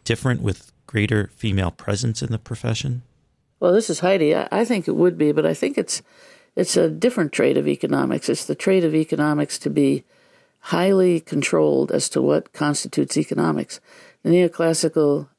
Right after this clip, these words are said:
Speaker 2: uh, framework is dominant. Yes, it's led in game theory. Yes, it's led in behavioral economics. But we have a whole new association,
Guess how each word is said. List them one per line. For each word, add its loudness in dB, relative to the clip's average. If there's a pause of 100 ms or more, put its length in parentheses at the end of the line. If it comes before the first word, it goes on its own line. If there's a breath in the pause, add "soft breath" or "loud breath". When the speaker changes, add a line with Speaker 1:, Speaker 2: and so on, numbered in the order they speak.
(140)
Speaker 2:
uh, 0
framework 0
is -2
dominant. 0 (480 soft breath)
Yes, 2
it's -4
led 2
in 0
game 2
theory. 2
Yes, 0
it's -6
led 2
in 0
behavioral 0
economics. -2 (580 soft breath)
But 0
we 4
have 0
a -2
whole 2
new 2
association, -2